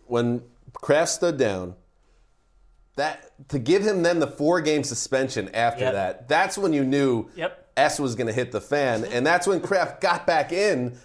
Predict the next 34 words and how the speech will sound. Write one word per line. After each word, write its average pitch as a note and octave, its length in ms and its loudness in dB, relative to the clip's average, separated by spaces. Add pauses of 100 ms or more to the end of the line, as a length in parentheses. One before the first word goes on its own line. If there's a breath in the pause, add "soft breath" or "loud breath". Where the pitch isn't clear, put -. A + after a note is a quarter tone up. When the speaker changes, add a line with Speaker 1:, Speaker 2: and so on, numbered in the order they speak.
Speaker 1:
because C#3 240 0
he's F3 160 0
like, G3+ 100 2
"Whoa, C4 300 6
whoa, C4 240 4
whoa, C#4+ 220 4
what A3+ 120 0
just - 160 -4
happened A#3+ 340 2
here?" G2 300 -2 (100)
Speaker 2:
How C#3+ 100 0
about G3+ 200 4
that? G#3 260 2
Good F3+ 180 2
job F#3+ 240 2
by, E3 280 -2
uh, C#3+ 260 -2
Hansis. E3+ 460 -6
Self-editing. A#3 840 2
They're G#3+ 100 2
not C4+ 180 6
gonna B3+ 140 4
have B3 100 4
to B3 100 6
beep C4+ 300 0
out B3+ 200 6
anything. B3+ 540 2
Speaker 1:
S G#3 480 -2 (120)
means, F#3 640 0
no, A#2 400 2
I G2+ 100 2
won't A2 280 2
say A3+ 320 4
it. - 220 -4